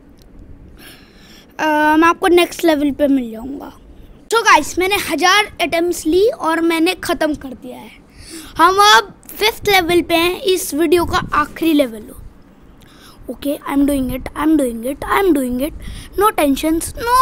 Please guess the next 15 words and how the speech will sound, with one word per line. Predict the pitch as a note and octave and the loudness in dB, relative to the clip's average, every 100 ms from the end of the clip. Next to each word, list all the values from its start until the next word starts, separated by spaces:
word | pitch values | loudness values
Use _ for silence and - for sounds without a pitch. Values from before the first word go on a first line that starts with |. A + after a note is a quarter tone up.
| B4+ A#4+ | 4 4
tensions। | A4 F#4+ - F4+ F#4+ G4 - - - - - G4+ | 4 0 -2 -2 -4 -6 -10 -18 -18 -18 -6 4
Oh | A#4+ A#4 G4+ D4+ | 6 6 4 6
my | E4 D4+ C4 B3+ - | 6 6 2 -4 2
god, | D4+ D4+ C4 B3+ A#3+ - - - - - - - - - - - - - - - - - | 6 6 4 0 -8 -10 -12 -20 -20 -20 -20 -20 -20 -20 -20 -20 -20 -20 -20 -20 -18 -2
this | G4+ B4 C5 | 0 2 2
is | A4+ | 2
gonna | F#4+ A4+ A4+ | 4 4 4
be | G4+ | 0
hard | E4+ F#4 F4 D4+ C#4 - | 4 8 10 8 4 -8
because | C#4 D4 F#4 F#4 F4+ | -6 4 4 4 0
it | F4+ - - D4+ | -4 -10 -12 -4
have | C#4+ D#4 - _ | 0 0 -2 _
three | - D#4+ D#4 C#4+ C4 | 2 4 6 4 2
mazes। | C#4+ C#4+ C4+ C4 A#3+ A3 G#3 - - - - - - - - - _ - - - - - - - - - - - - - - - _ - - - - - - _ - | 0 0 -2 -4 -6 -10 -16 -20 -20 -20 -20 -20 -20 -20 -20 -20 _ -20 -20 -20 -20 -20 -20 -20 -20 -20 -20 -20 -20 -20 -20 -20 _ -20 -20 -20 -20 -20 -20 _ -2
Relax। | D4+ D4+ D#4 D#4+ - - - - - | 0 2 0 0 -8 -8 -8 -10 -12